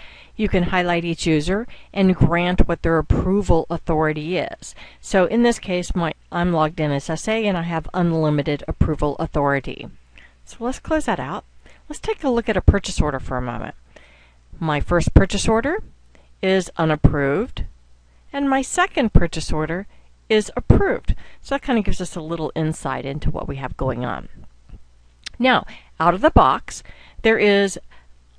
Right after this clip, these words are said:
a way under inquiry that I can see all the purchase orders that need to be approved, that are unapproved.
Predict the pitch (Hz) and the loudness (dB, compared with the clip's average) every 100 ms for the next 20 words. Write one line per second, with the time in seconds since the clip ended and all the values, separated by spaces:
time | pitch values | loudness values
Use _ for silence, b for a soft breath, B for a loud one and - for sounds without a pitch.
0 | - 185 170 165 170 165 - 185 185 190 | -4 0 2 2 0 -2 -2 2 2 2
1 | - 381 440 - 147 135 131 - 165 160 | 0 0 2 0 0 -2 -6 -6 -2 -2
2 | - 175 - 160 139 139 - 185 - 175 | -2 -4 -2 -2 0 2 8 6 6 -2
3 | 160 143 147 147 B B - 170 170 170 | 0 0 -2 -4 B B -4 0 2 2
4 | 160 160 151 139 - 160 131 - 151 143 | 2 6 6 6 2 2 0 -4 -2 -2
5 | - 151 139 - 127 - - | 0 -2 0 -2 -4 -6 -8